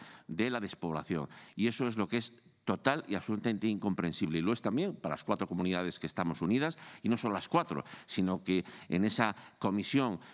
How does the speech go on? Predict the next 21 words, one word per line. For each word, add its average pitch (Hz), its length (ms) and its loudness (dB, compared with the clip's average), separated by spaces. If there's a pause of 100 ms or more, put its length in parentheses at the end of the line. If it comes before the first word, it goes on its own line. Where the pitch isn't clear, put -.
eh, 87 520 2 (120)
eh, 82 480 2
de, 82 320 0
de, 82 420 0
bueno, 117 180 -2
de 95 60 0
Patrimonio 87 380 0
Natural 95 260 0
y 90 60 -4
Biodiversidad 92 500 -2
que 98 100 -8
se 82 140 -8
celebró 98 380 -2 (260)
con 90 300 0
lo 85 200 -2
que 98 100 -2
entendemos 107 440 0
irregularidades 98 800 0
en 98 100 -4
su 90 140 -6
transcurso, 117 680 -2